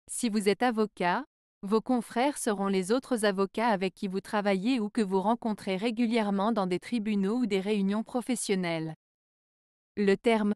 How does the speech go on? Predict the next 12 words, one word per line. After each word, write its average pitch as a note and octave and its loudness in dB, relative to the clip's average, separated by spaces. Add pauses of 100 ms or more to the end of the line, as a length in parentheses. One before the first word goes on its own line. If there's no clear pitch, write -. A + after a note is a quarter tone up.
(100)
confrère » A#3 0 (320)
peut G3+ 4
également G#3+ 4
désigner G3+ 2
un F#3 2
membre G#3 2
d'une F3+ 0
association G#3 -2
professionnelle G#3+ -2
ou A3+ 2
d'un G3+ 0
syndicat. G#3 0